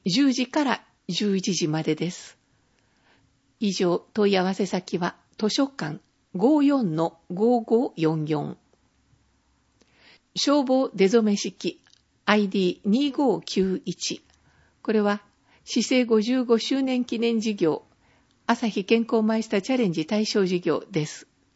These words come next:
消防職員、消防団員、女性消防クラブ員、少年少女消防団員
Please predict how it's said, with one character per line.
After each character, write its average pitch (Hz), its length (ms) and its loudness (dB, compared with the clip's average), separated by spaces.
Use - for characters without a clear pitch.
消 320 340 2
防 302 200 2
職 254 360 -2
員、 160 260 0
消 294 280 2
防 254 240 2
団 214 320 0
員、 160 300 -6
女 233 200 2
性 311 220 2
消 285 240 0
防 262 240 0
ク 262 160 -2
ラ 220 140 2
ブ 208 160 2
員、 160 240 -4
少 294 280 2
年 294 200 2
少 269 260 2
女 180 160 2
消 285 300 0
防 277 220 0
団 240 300 0
員 165 260 -4